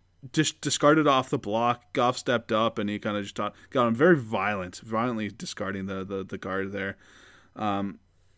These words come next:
and I just wanna see more of him. He had four tackles, uh, two T F Ls. Just keep giving him this amount of snaps 'cause they've kinda been mixing him in a little slowly, and, uh, I just wanna see more of him in, in non-blowout situations,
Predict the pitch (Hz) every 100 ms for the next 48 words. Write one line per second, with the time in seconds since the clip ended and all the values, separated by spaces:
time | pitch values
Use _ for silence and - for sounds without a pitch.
0 | _ - 151 214 262 349 359 294 285 160
1 | 302 302 127 101 104 139 - 185 185 143
2 | 151 170 190 185 - 123 117 113 117 -
3 | 180 180 135 107 120 127 - - - -
4 | - - - 233 196 254 240 139 110 -
5 | 131 131 - 147 151 - - 127 92 -
6 | - 101 - 113 104 - 131 135 - 180
7 | 202 170 165 131 117 110 104 98 98 101
8 | 104 101 95 - - _ _ - - -
9 | _ - 107 107 104 117 202 190 226 214
10 | 165 - - - - 117 113 117 117 117
11 | 120 135 113 110 135 123 135 147 151 175
12 | 185 185 -